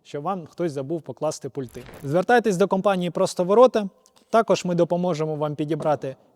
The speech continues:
найдоречніші аксесуари, датчики для безпеки, фотоелементи, провідні або безпровідні. Це для того, щоб ваші ворота не зачинились, коли в проємі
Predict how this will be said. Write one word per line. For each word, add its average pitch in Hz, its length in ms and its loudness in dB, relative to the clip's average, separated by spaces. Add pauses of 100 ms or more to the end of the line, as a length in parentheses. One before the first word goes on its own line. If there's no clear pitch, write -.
(200)
найдоречніші 175 760 -2
аксесуари, 202 680 -2 (600)
датчики 170 480 -2
для 156 120 -2
безпеки, 185 480 -2
фотоелементи, 180 680 -2
провідні 170 420 -4
або 160 160 -2
безпровідні. 156 720 -4 (300)
Це 202 140 -2
для 170 140 0
того, 247 220 2
щоб 156 200 -6
ваші 160 280 -2
ворота 160 280 -2
не 151 140 -6
зачинились, 175 600 -4
коли 156 240 -4
в 151 60 -10
проємі 151 480 -6